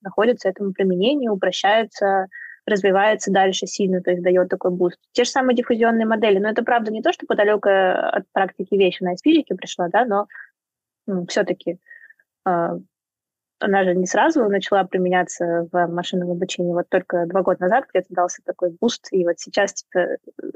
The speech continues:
статей, честно, как грибов после дождя. Я просто сейчас занимаюсь тем, что их активно изучаю, там, теорию внутри и так далее. Кстати, могу подтвердить всё, что сказал Александр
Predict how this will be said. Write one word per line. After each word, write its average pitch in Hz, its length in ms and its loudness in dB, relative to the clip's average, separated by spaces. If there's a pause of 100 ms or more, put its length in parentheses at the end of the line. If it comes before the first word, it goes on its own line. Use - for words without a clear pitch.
статей, 294 560 2
честно, 226 400 0
как 208 320 0
грибов 190 460 0 (140)
после - 240 -8
дождя. 180 360 2
Я 175 140 2
просто - 300 -8
сейчас 185 280 0
занимаюсь 185 400 0
тем, 185 180 -4
что - 180 -8
их 170 200 -6
активно 190 400 -6
изучаю, 196 560 2
там, 170 240 -6 (840)
теорию 247 480 4
внутри 190 460 2
и - 40 0
так 185 140 -10
далее. 196 260 2
Кстати, - 280 -4
могу 196 200 0
подтвердить 208 440 0
всё, - 120 -4
что - 140 -10
сказал 190 260 0
Александр 180 520 0